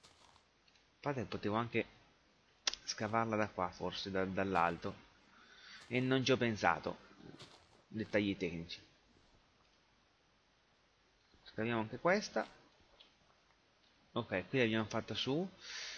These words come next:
Di clay ne abbiamo solo quarantotto, quindi solo quarantotto, dobbiamo andarcene a cercare ancora un po',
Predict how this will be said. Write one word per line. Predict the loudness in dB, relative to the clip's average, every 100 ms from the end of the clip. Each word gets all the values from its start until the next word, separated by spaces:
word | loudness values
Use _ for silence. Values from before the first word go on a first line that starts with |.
| -10
Di | -2 0 0 2
clay | 4 6
ne | 6
abbiamo | 6 4 4
solo | 4 8 8 8
quarantotto, | 8 6 4 2 4 4 2 -6 -2 -2
quindi | 0 -2 2
solo | 2 4 4 4
quarantotto, | 2 0 -2 0 0 0
dobbiamo | 0 2 2
andarcene | 2 0 0 -2 0
a | 0
cercare | -2 -4 0 0
ancora | 0 0 -2
un | 0 -2
po', | 0 0 0